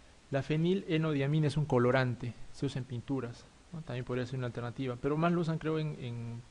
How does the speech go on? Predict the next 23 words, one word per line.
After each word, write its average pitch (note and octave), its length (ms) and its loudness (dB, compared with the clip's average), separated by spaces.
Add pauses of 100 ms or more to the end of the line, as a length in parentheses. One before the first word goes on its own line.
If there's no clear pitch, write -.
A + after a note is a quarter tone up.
(260)
pinturas C#3 360 0
para A2 380 0 (160)
ropas. - 480 0 (960)
Y C3+ 80 -2
la C3 100 2
neomicina D3 480 2
es A#2+ 100 -2
un B2+ 100 -4
antibiótico, A#2 540 -6
lo A#2 100 -12
saben A#2 200 -12
ustedes, C3 380 -12
¿no? D#3 100 -8 (840)
Entonces, C#3 400 -6 (100)
pienso D#3+ 240 -4
que C#3 120 -4
el B2 100 -6
que - 120 -6
más D3+ 260 0
se, C3+ 340 -4 (100)
se, A2+ 460 -4 (840)
se - 140 -8
asocia C#3+ 500 -4